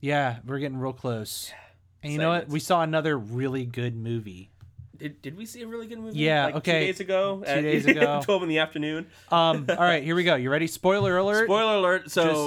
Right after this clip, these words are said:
Speaker 1: Just
Speaker 2: we're gonna give you a little bit of a, a, a chance to earmuffs or pause or skip forward, I don't know, ten, twenty minutes, however long this podcast is, because we're about to talk about Captain America: Civil War.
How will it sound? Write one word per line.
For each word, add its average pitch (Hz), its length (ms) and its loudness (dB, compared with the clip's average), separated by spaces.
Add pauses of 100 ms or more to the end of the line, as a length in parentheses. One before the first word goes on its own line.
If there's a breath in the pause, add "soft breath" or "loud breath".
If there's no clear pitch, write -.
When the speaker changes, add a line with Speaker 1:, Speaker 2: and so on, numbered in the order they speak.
Speaker 1:
Just - 120 -20
Speaker 2:
we're 156 140 -2
gonna 175 60 -4
give 180 140 2
you 180 100 2
a - 20 2
little 185 160 2
bit 185 120 2
of 165 100 0
a, - 20 2
a, 135 600 2
a 135 40 -6
chance 147 420 -2
to 123 540 0 (460)
earmuffs 165 540 2
or 123 80 -4
pause 151 720 0
or 135 160 -2
skip - 320 -4
forward, 143 480 -2
I 123 80 -4
don't 123 100 -4
know, 120 80 -4
ten, 127 280 -8
twenty 127 200 -8
minutes, 123 200 -4
however 127 200 -2
long 123 160 -2
this 120 80 -14
podcast 120 420 -6
is, 120 240 -6 (300 loud breath)
because 160 500 2 (260 loud breath)
we're 151 160 2
about 196 160 0
to 185 60 -8
talk 165 300 2
about 143 360 0 (560 soft breath)
Captain 165 300 0
America: 151 460 2
Civil 123 360 -6
War. 104 320 -8